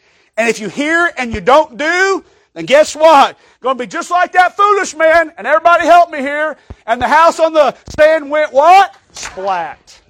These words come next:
And I don't want anybody's life or marriages or homes going splat. But you know what? It's up to you. Amen? It's up to me.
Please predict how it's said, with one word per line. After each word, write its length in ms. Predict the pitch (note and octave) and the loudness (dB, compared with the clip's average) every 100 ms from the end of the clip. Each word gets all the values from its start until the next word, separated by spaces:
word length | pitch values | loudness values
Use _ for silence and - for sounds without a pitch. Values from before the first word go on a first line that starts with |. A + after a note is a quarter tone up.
| _ _ _ _ _ _ _ C#3+ | _ _ _ _ _ _ _ -4
And 100 | G3 | -2
I 80 | |
don't 120 | B3 A3+ | 0 -2
want 160 | A3+ - | -6 -2
anybody's 760 | G4+ F#4+ A#3 B3+ G3 D#3+ C3 | 0 2 2 2 0 -4 -14
life 420 | F3 A3+ G3 D#3+ | -6 -4 -4 -6
or 60 | E3 | -12
marriages 560 | F3+ G3 F3+ D#3 D3 D3 | -12 -10 -12 -14 -18 -20
or 80 | |
homes 420 | - G#3 D#3+ C#3 - | -10 -8 -8 -10 -14
going 180 | - - | -12 -12
splat. 760 | - - D#3 D3+ G#2+ _ - _ _ _ _ _ _ _ | -12 -12 -10 -10 -12 _ -20 _ _ _ _ _ _ _
But 140 | - G3 | -18 -8
you 60 | |
know 100 | G#3+ | -2
what? 280 | G#3 G#3+ A#3 | 0 0 -2
It's 120 | - | -6
up 140 | F#3 - | -8 -8
to 80 | G#3 | -12
you. 260 | G3+ C3 | -10 -12
Amen? 320 | B2 D3+ D#3+ F#3+ | -12 -6 -4 -4
It's 140 | F#3+ | -4
up 160 | F3 G3+ | -4 -4
to 60 | |
me. 340 | G3+ G3 D3 | -6 -6 -8